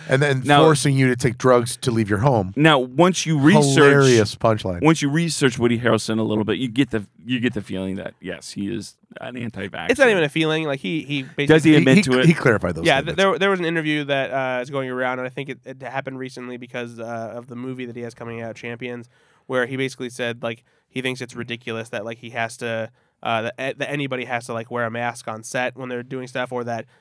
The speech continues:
Speaker 3: you have to take a, take a shot to be able to, to work or any of this kind of stuff. And so, like, he, he, he's come out and he's
Speaker 2: Here, here's, here's, so this is what I wanna put forward to you guys to see what you guys think.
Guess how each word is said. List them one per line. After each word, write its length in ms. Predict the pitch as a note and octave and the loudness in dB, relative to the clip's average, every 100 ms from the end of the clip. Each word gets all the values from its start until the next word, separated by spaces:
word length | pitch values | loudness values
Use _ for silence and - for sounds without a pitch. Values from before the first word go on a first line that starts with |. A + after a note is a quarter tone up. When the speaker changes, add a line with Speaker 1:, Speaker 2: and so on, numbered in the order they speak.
| _ | _
Speaker 3:
you 120 | B2+ | -8
have 100 | B2 | -6
to 80 | A#2+ | -8
take 280 | A2+ A#2+ A#2+ | -8 -10 -6
a, 320 | A2+ A2 G#2+ _ D#3 | -8 -6 -10 _ _
take 180 | B2+ A2 | -14 -14
a 40 | |
shot 300 | - C3 A#2+ | -6 -4 -2
to 80 | A#2+ | -6
be 140 | A#2+ | -8
able 220 | A#2 A2+ A2+ | -8 -8 -10
to, 320 | A#2 A2 A2 | -8 -8 -10
to 100 | A2 | -12
work 340 | A2 B2+ B2+ | -6 -6 -4
or 120 | B2 | -8
any 140 | A#2 A#2 | -8 -8
of 60 | |
this 120 | A#2 A#2 | -10 -8
kind 160 | A#2 | -10
of 40 | A2+ | -8
stuff. 360 | A#2+ A#2 A#2 | -8 -8 -10
And 120 | A#2 | -14
so, 160 | A#2 A#2 | -12 -10
like, 180 | A2+ A2+ | -10 -12
he, 280 | A#2 A2 A2+ | -14 -16 -16
he, 160 | B2+ A#2+ | -16 -14
he's 200 | B2 C#3 | -12 -12
come 200 | - F3 | -2 0
out 160 | C#3 A#2 | 0 -2
and 140 | A#2+ - | -10 -12
he's 180 | A3 G#3+ - | -12 -12 -12
Speaker 2:
Here, 160 | - - - | 0 0 0
here's, 360 | D#3 G#3+ A3 - - | 0 2 2 -4 -6
here's, 360 | F3+ G3 F#3 - _ _ _ _ _ _ - | 4 6 4 -6 _ _ _ _ _ _ -14
so 380 | - D3 B2+ - | -2 2 2 0
this 280 | B2 D#3 D3 | -2 -2 -2
is 180 | C3+ A2+ - _ | -6 -8 -14 _
what 200 | A2+ A#2+ | -2 2
I 40 | |
wanna 200 | G#2+ G#2 | 2 0
put 180 | G2 A2+ | -2 -8
forward 300 | - F2+ G2+ | -6 -6 -6
to 80 | G#2 | -8
you 60 | F#2+ | -6
guys 180 | F#2 F#2 | -6 -8
to 80 | |
see 100 | F#2 | -10
what 80 | F#2+ | -8
you 60 | F2+ | -8
guys 180 | E2+ - | -10 -12
think. 240 | - - | -16 -16